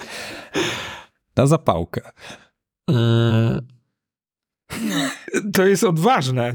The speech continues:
Speaker 2: to jest odważne, w sensie jakby... John Prosser też tam był. <laughs> Dobra, okej, no, drodzy słuchacze, za rok w styczniu będzie, ale to jeszcze na zimę. <laughs>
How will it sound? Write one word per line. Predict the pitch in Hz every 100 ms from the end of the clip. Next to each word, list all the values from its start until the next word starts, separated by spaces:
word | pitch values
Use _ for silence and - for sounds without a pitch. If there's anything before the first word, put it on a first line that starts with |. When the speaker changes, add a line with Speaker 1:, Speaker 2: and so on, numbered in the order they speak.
| 117
Speaker 2:
to |
jest | 160 156
odważne, | 156 165 196 120 127
w | 117
sensie | 147 143 170
jakby... | 175 170 175 185 185 185 185 165 165 165 180 175 160 156 185 - _ - _ - 160
John | 196 202 180
Prosser | 196 196 196 190
też | 175 180
tam | - 202
był. | 226 180 135 147 - 214 - -
<laughs> | - - 320 - - 508 -
Dobra, | 143
okej, | 151 196 185
no, | 170 165
drodzy | 156 170 175 160
słuchacze, | 151 143 220 175 - 165 185 - 220 - - - - _ - - _ -
za | 170 156 170
rok | 165 156
w |
styczniu | - 156 135 156 143 143
będzie, | 135 131 143 135 143
ale | 175 143
to | 143
jeszcze | - 147
na | 175
zimę. | 190 466 143 123 196 - _ -
<laughs> | 539 622 659 - -